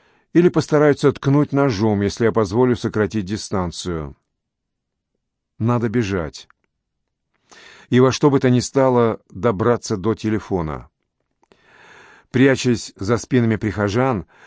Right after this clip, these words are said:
за скамьями и колоннами, Амалия стала пробираться к выходу. Агент, лопоухий господин средних лет с красным носом человека, уважающего горячительные напитки, занервничал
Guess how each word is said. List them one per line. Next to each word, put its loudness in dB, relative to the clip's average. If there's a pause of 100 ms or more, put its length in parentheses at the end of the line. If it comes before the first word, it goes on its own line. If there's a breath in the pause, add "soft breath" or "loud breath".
(300 loud breath)
за -2
скамьями 0
и -2
колоннами, 0
Амалия 0
стала 0
пробираться -2
к -16
выходу. -4 (520)
Агент, 0 (340 soft breath)
лопоухий 2
господин 0
средних -2
лет -2
с -14
красным -2
носом -4
человека, -4
уважающего -2
горячительные -6
напитки, -6 (560 loud breath)
занервничал 0